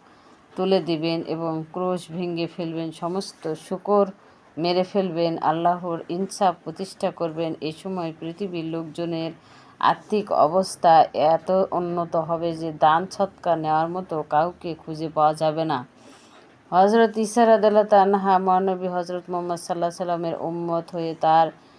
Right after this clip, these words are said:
প্রতিনিধি হিসেবে ইসলামের দিকে আহ্বান করবেন। এরপর তিনি স্বাভাবিক মৃত্যুবরণ করবেন এবং তার রাসূল সাল্লাল্লাহু আলাইহি সাল্লামের রওজা মুবারকের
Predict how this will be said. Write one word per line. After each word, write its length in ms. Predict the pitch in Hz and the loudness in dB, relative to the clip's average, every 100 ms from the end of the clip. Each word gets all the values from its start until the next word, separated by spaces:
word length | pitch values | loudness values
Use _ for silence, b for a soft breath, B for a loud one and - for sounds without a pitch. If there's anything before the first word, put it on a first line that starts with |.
| B B | B B
প্রতিনিধি 520 | 170 170 180 175 170 | -6 -2 -2 -2 -4
হিসেবে 640 | 170 170 170 180 165 165 165 | -6 -6 -4 -6 -4 -6 -6
ইসলামের 760 | 156 160 - 185 180 170 165 165 | -8 -10 -2 -2 0 -4 -6 -6
দিকে 320 | 165 160 165 | -12 -6 -6
আহ্বান 760 | - 160 175 170 165 165 160 160 B B B _ | -2 -4 -4 2 6 6 4 -4 B B B _
করবেন। 440 | 160 170 170 165 165 | -2 0 0 0 -2
এরপর 380 | 170 165 190 185 - | -4 -2 0 -2 -2
তিনি 200 | 170 160 | -8 -8
স্বাভাবিক 540 | 160 175 190 196 170 | -8 -2 0 0 -4
মৃত্যুবরণ 680 | 160 160 165 - 160 160 165 | -6 -8 -8 -10 -2 -2 -2
করবেন 520 | 165 175 170 190 202 208 - | -4 -4 -2 -2 -2 -4 -8
এবং 340 | 147 160 165 165 | -6 -6 -4 2
তার 280 | 151 156 | 4 4
রাসূল 380 | 160 165 180 185 | 2 0 -4 -10
সাল্লাল্লাহু 420 | 180 165 160 165 | -8 -6 -6 -6
আলাইহি 420 | 160 160 165 160 160 | -6 -4 -4 -6 -8
সাল্লামের 20 | - B B B - | -12 B B B 0
রওজা 340 | 160 175 175 180 | 2 4 4 2
মুবারকের 840 | 175 165 165 165 165 170 165 160 | 2 4 6 6 0 -2 -2 -2